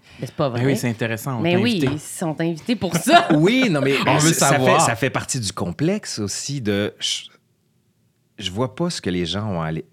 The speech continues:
Speaker 3: à aller tirer de moi. C'est ça l'affaire. Moi, je vais vous raconter des affaires.
Speaker 2: Oh, mais ça, c'est intéressant.
Speaker 3: Puis
Speaker 2: Fait que tu crois que t'as pas de valeur ou quoi ?
Speaker 3: Non, c'est pas ça.
Speaker 1: <laughs>
Speaker 3: C'est que moi,
Speaker 2: On est en
Speaker 3: tu
Speaker 2: thérapie.
Speaker 3: sais,
Speaker 1: Oui,
Speaker 3: de la
Speaker 1: c'est
Speaker 3: même,
Speaker 1: ça.
Speaker 3: de la même manière que l'interprète, moi, je suis un interprète, tu sais.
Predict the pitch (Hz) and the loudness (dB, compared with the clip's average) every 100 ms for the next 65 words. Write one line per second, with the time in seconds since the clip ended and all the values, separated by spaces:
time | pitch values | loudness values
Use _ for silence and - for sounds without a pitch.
0 | - 98 90 - - 92 82 95 82 76 | -10 -6 -6 -4 -4 -4 -4 -6 -6 -8
1 | 76 85 - - 107 73 - 82 85 - | -10 -12 -10 -8 -8 -10 -8 -8 -8 -14
2 | - - - 127 78 78 87 123 87 82 | -20 -8 -4 -4 -6 -8 -8 -8 -10 -10
3 | 98 85 78 73 - 73 73 - _ 123 | -10 -10 -10 -12 -14 -14 -16 -20 _ -8
4 | 92 - 196 143 110 127 113 110 110 - | -6 -6 -4 -4 -6 -4 -4 0 0 -2
5 | - 120 - - 185 - 110 135 123 113 | -8 -10 -10 -8 -8 -4 -2 -2 0 0
6 | 110 202 170 110 107 165 285 294 226 - | 0 -2 -4 -2 4 4 4 2 0 2
7 | 339 147 339 247 254 214 - 123 135 208 | 2 4 4 2 2 -2 -2 -2 0 2
8 | 254 202 - - - 139 160 170 139 - | 0 -2 -10 -10 0 2 2 2 -2 2
9 | 233 170 113 220 220 277 - - - 226 | 2 4 4 4 6 6 6 6 4 4
10 | 381 110 123 127 220 190 120 127 175 120 | 0 0 -2 0 2 2 2 0 -2 0
11 | 104 110 147 113 - - - 147 214 - | 0 0 -2 -4 -8 -8 -8 -4 -2 -2
12 | 87 87 104 202 - - - - - _ | -2 -2 -2 -4 -10 -14 -14 -14 -16 _
13 | - - - 107 107 | -20 -18 -8 -4 -4